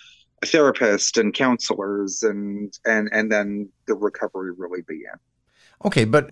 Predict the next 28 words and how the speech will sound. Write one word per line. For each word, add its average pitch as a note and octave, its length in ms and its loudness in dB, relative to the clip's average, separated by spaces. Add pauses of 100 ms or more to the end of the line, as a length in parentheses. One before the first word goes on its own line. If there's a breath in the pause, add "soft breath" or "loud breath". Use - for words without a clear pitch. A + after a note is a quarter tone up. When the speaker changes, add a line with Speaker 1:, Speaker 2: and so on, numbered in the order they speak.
Speaker 2:
was C3 300 -2
this A#2 200 2
a F#2+ 40 2
neurological G#2 720 2
issue, F#3 280 0
or A#2+ 180 4
is G#2 120 0
this G#2 200 -2
entirely G2+ 500 2
a G#2 60 2
mental G2+ 300 0
health C#3 260 0
issue? - 280 -8 (800)
Speaker 1:
No, E3+ 360 4
so D#3 260 0
for E3 200 0
me, D3+ 500 2 (140)
I B2+ 180 0
have B2+ 220 -4
a A2+ 140 -4
chronic B2 580 -6
neurological A2+ 720 -6
condition A2+ 600 -4
that G#2+ 280 0
I G#2+ 140 0
will G#2 260 -2
live A2+ 180 -2
with A2 180 -4